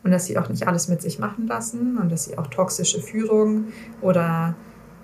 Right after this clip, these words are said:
ähm, schlechte Unternehmenskulturen nicht einfach hinnehmen. Wovon ich aber kein Fan bin, ist,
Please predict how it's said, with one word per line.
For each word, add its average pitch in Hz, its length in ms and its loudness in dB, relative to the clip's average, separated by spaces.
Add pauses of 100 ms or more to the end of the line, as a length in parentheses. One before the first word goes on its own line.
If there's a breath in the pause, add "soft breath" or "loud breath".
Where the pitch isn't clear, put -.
(120)
ähm, 165 360 2
schlechte - 500 0
Unternehmenskulturen 196 840 2
nicht 190 220 -6
einfach 170 320 -8
hinnehmen. 226 960 2 (960 loud breath)
Wovon 190 320 2
ich - 120 -4
aber 180 140 -2
kein 202 480 -2
Fan 214 400 0
bin, 214 520 0 (140)
ist, - 460 0